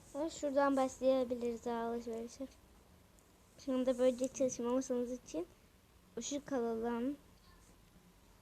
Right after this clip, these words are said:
Hmm, bir tane şöyle fincan da alalım ya da almayalım. Hmm, bir tane mum alalım böyle. Sonra evde lazım oluyor.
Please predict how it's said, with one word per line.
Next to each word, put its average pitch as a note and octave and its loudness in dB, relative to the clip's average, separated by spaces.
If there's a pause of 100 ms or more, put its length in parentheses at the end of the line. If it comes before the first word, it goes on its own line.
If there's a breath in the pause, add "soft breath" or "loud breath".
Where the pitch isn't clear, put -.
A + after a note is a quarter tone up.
(440)
Hmm, B3+ 0
bir C#4 -2
tane C#4 0
şöyle C4 2
fincan B3 -2
da A#3 -2
alalım A#3 -4
ya A#3+ -2
da A3+ -4
almayalım. A3+ -6 (1040)
Hmm, A#3+ -8
bir C4 -8
tane D4 0
mum C#4 2
alalım B3 0
böyle. A3+ -6 (760)
Sonra A3+ -2
evde A#3 0
lazım A3+ 0
oluyor. A#3 -2